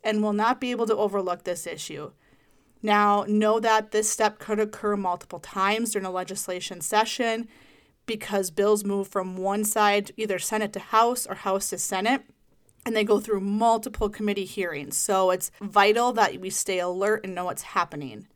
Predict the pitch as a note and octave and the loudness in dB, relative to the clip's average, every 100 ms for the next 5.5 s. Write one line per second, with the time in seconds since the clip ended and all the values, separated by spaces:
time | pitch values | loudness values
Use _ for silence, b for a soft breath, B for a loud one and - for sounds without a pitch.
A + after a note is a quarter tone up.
0 | _ - - C#4+ D4 - F3+ E3+ - - | _ -10 2 2 2 -4 -8 -8 -10 -14
1 | B _ A#3+ G#3+ C#4+ G4 B3 A3 B3 A#3 | B _ -10 -2 0 0 0 -2 -2 -8
2 | - - F#3 F3 F#3+ - F#3+ F#3+ G3 G#3+ | -4 -2 -2 -2 -6 -6 -4 0 2 2
3 | F3+ - G3+ - A3 G#3 D#4+ F4 C4 F#3 | -2 -4 -6 -4 -8 -2 -4 -2 -2 -2
4 | F3 E3+ b b b - G#3 - G3+ F#3 | -6 -12 b b b -2 -2 -2 -6 -6
5 | E3+ G3+ A#3+ E4+ | -2 0 0 -2